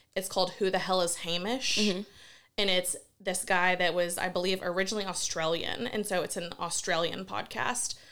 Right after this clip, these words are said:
Speaker 1: But same thing is, this guy makes the Tinder swindler look like just, like, the nicest guy on earth.
Speaker 2: I don't get
Speaker 1: It
Speaker 2: how
Speaker 1: is
Speaker 2: people
Speaker 1: the
Speaker 2: are,
Speaker 1: strangest, like,
Speaker 2: like
Speaker 1: this was, like, I'm talking millions of dollars, multiple families, multiple marriages.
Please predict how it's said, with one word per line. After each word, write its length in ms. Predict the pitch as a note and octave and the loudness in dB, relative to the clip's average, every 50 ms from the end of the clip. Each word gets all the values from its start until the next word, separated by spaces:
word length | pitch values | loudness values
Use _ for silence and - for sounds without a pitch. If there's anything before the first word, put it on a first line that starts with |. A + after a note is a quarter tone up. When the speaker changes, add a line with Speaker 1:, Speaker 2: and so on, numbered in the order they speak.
| - - - _ - | -20 -20 -20 _ -4
Speaker 1:
But 240 | G3 G#3+ G3 - - | 0 2 2 2 2
same 320 | - - G3 F#3 F3 F3+ | 0 0 0 0 0 0
thing 200 | F#3 F#3 F#3 F3+ | -2 -2 0 0
is, 240 | E3+ E3+ E3+ F3 - - | 0 0 -2 -2 -6 -10
this 320 | G3 F#3+ G#3+ G#3 G3+ - | -6 -2 0 0 0 0
guy 220 | - C#4 C#4 D4+ D#4+ | 2 4 4 6 6
makes 320 | D4 B3+ A#3 A#3 - - | 4 2 2 0 -2 -6
the 180 | A3 G3 G#3 G3 | -4 -2 -2 -2
Tinder 340 | - - F#3 F#3 F#3 G#3 - | -2 -2 -2 -2 0 0 0
swindler 640 | - - - D#3+ E3 E3+ F3+ F#3+ F#3+ G3+ G#3 G#3+ - | -2 -2 -2 -2 -4 -2 0 0 0 0 0 -2 -4
look 360 | - F#3 F3 F3+ F3+ - - | -4 -2 0 0 0 0 2
like 300 | F3 E3 D#3+ - - - - _ - - - G3 F#3 | 2 2 2 2 -2 -6 -18 _ -20 -20 -16 -10 -4
just, 340 | - F3+ E3 D#3+ - - - | 0 0 0 0 0 0 0
like, 200 | E3 E3+ - - | 0 -2 -2 -4
the 60 | F#3 | -6
nicest 500 | F3+ D#3 D#3+ F#3 - - - - - - | -6 -6 -6 -4 -6 -6 -6 -6 -6 -4
guy 180 | A2+ - - | -4 -4 -4
on 160 | - - - - | -6 -6 -6 -8
earth. 440 | - - - - - - - - - - - - - - _ - | -10 -10 -12 -14 -14 -12 -12 -12 -12 -14 -18 -20 -20 -8 _ 2
Speaker 2:
I 180 | C#4 E4+ A4 C5 | 4 6 8 8
don't 260 | C5+ C#5 B4+ G4+ C4+ - | 10 10 10 8 6 6
get 240 | A3+ A#3 G#3+ A3+ - | 6 6 6 8 8
Speaker 1:
It 100 | B3 C4+ | 8 10
Speaker 2:
how 140 | B3+ A3 E4+ | 10 10 10
Speaker 1:
is 160 | F4+ E4 - B3+ | 10 8 6 4
Speaker 2:
people 560 | B3+ A#3+ A3+ G3+ G3+ A#3+ A#3 A3+ A3+ A3 A3+ | 4 4 4 4 6 8 10 10 10 10 8
Speaker 1:
the 120 | A3 G#3 - G3+ | 8 8 8 8
Speaker 2:
are, 380 | G3+ F#3+ F#3+ F#3+ F#3+ G3 F#3+ | 8 8 10 10 10 10 10
Speaker 1:
strangest, 520 | F3+ F3 G#3+ G#3 G#3+ G#3+ A3 A#3 G#3 G3+ G3+ | 10 10 10 8 8 6 6 6 6 6 6
like, 120 | G3 F#3+ | 8 8
Speaker 2:
like 320 | F#3 F3+ F3 - - - - - - _ - | 8 8 6 4 -4 -10 -12 -14 -18 _ -4
Speaker 1:
this 300 | G#3+ G3+ A#3+ B3 B3 - | 2 4 6 6 6 6
was, 160 | F4 F4+ F4 F4+ | 4 4 6 6
like, 260 | E4 D#4+ D#4+ D#4+ - - _ - - _ _ - - - | 6 6 6 2 -4 -14 _ -20 -20 _ _ -4 2 2
I'm 100 | A3+ B3 | 4 4
talking 400 | A#3+ D4 D#4+ D4+ D4 C#4 B3+ - - - | 4 4 2 4 4 2 2 0 -2 -4
millions 880 | A3 G#3 G#3 G#3 G#3 G#3 G#3 G#3+ G#3+ G#3+ G#3+ A3 A3+ A#3+ B3 B3+ B3+ C#4+ | -2 -2 0 0 0 0 2 2 4 6 6 8 8 8 8 6 6 4
of 80 | C#4 A#3+ | 4 6
dollars, 400 | B3 G#3+ G#3+ G#3 G#3 G#3 G#3 - | 6 8 8 8 6 6 4 2
multiple 420 | - G3+ G3+ G3 A3 G#3+ C4 C4 B3+ | 0 0 0 0 0 0 0 0 0
families, 520 | - B3 G#3+ G#3 G#3 G#3 G3+ G3 G3+ - - | 2 0 2 2 2 2 0 0 -2 -2 -4
multiple 480 | A3 G#3 G#3 A3 A3+ A3 - C#4 C4+ B3+ | 0 4 6 6 6 4 4 2 2 4
marriages. 560 | A3+ G#3 G#3 G#3 G#3 G3+ G#3+ G3+ G3+ - | 4 4 4 4 4 4 2 2 2 0